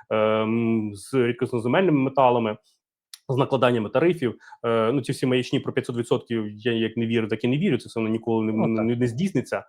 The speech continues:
Speaker 1: Але там накласти там сто відсотків санкцій, то ж разом там, де скільки там, сто п'ятдесят чи скільки там, сто п'ятдесят один,
Speaker 2: Мгм.
Speaker 1: щось таке там. От, е, ну, гіпотетично це можливо. Це втрати для, для об-, двох сторін. Так, це втрати.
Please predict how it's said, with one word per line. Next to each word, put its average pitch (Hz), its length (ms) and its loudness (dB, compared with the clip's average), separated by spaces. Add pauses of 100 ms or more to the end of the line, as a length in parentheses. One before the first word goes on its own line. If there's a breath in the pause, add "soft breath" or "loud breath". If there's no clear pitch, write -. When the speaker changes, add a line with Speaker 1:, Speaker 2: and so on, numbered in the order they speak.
(300 loud breath)
Speaker 1:
Але 143 320 8
там 110 380 0
накласти 123 340 2
там 117 100 0
сто - 180 2
відсотків 120 320 -2
санкцій, 110 320 -2
то - 80 -12
ж 113 200 -4
разом 117 260 4
там, 107 140 -2
де 107 80 -10
скільки - 260 -12
там, 101 120 -10
сто - 120 -10
п'ятдесят 117 400 -2
чи 101 80 -20
скільки - 220 -20
там, 92 140 -20
сто 107 120 -20
п'ятдесят 104 280 -8
один, 139 100 0
Speaker 2:
Мгм. 117 100 0
Speaker 1:
щось - 120 -14
таке 107 220 -12
там. - 140 -20 (340 loud breath)
От, 113 300 4
е, 113 200 6
ну, 170 120 6
гіпотетично 160 480 2
це 151 100 0
можливо. 107 360 0
Це - 120 -4
втрати 196 320 4
для, 123 220 0
для 123 260 2
об-, 143 200 4 (640)
двох 139 340 2
сторін. 113 240 -2 (100)
Так, 117 180 2
це 196 80 0
втрати. 101 380 0